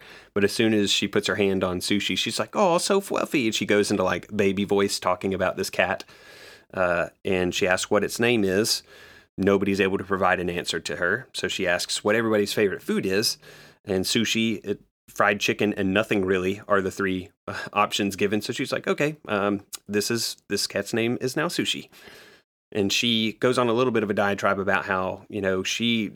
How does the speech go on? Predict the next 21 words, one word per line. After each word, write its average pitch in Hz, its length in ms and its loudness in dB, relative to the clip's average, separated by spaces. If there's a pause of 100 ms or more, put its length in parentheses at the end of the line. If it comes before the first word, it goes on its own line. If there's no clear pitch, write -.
(160)
can't - 260 -2
keep 127 220 -2
it 101 100 0
because 101 640 0
ca-, - 200 -2
uh, 90 140 -6 (340)
women 120 420 2
have 104 180 0
a 101 60 2
harder 101 220 4
time 104 200 0
getting 92 240 0
married 95 360 2
if 95 120 -2
they're 90 140 -4
single 95 480 -2
and 95 160 -6
also 87 300 -2
a 80 40 -4
cat 78 280 -2
owner. 80 320 -2